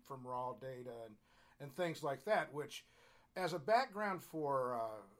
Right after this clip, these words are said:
risk management and information security, I find to be a real boon, since, uh, military security, uh, on the risk management side, they take it seriously.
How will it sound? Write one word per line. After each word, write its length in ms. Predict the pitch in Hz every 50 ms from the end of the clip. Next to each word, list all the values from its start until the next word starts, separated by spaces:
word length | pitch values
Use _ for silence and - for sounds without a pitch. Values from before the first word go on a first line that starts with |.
| - 110 117
risk 300 | 143 196 240 240 240 175
management 400 | 170 175 196 185 143 147 143 131
and 80 | 139 160
information 600 | 175 170 - 123 127 139 151 160 - - 139 120
security, 540 | - - 120 - - 135 127 123 120 117 113 120
I 80 | 127 139
find 360 | 139 - 147 139 135 131 120 120
to 60 | 110
be 180 | 104 117 117
a 100 | 110 101 98 98 104 117
real 300 | 139 143 139 123 104 98 - - - -
boon, 340 | 127 135 139 127 113 98 - - - _ - -
since, 480 | - - 147 135 117 107 - - - 127
uh, 200 | 110 101 101 101 - - - - - - - -
military 560 | 143 165 214 247 233 233 - 202 190 170 147
security, 840 | - 156 143 - 160 156 151 151 147 139 139 139 127 131 127 120 123
uh, 760 | 113 107 - - - - - - - - - - - - 131
on 160 | 131 139 127
the 60 | 123 117 113 107 107
risk 260 | 127 160 160 160 -
management 380 | 143 147 151 156 143 127 127 113
side, 220 | - 143 131 120 -
they 120 | 135 143 135
take 260 | - 151 131 117 117
it 80 | 98
seriously. 560 | - - - 120 110 107 98 92 90 - -